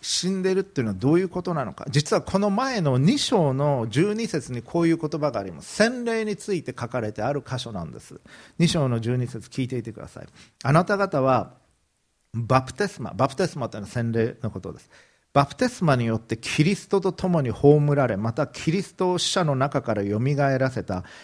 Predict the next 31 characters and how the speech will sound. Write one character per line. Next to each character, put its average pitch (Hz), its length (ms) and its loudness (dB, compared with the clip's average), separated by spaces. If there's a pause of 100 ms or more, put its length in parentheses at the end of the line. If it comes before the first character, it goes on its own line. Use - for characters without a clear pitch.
(160)
神 196 280 4
の 135 140 0
力 139 380 2
を 110 80 0
信 160 280 -2
じ 165 140 -2
る 135 60 -4
信 147 300 0
仰 143 220 0
に 135 80 -2
よ 131 100 -2
っ 127 40 -6
て 127 160 -10
キ - 220 -2
リ 160 80 0
ス - 100 -8
ト 165 140 0
と 160 100 -2
共 151 320 -2
に 117 160 -2
よ 107 140 2
み 165 140 2
が 165 200 2
え 151 60 2
ら 151 80 0
さ 143 180 -2
れ 120 100 -2
た 101 140 -8
の 76 140 -12
で - 100 -16
す。」 - 180 -20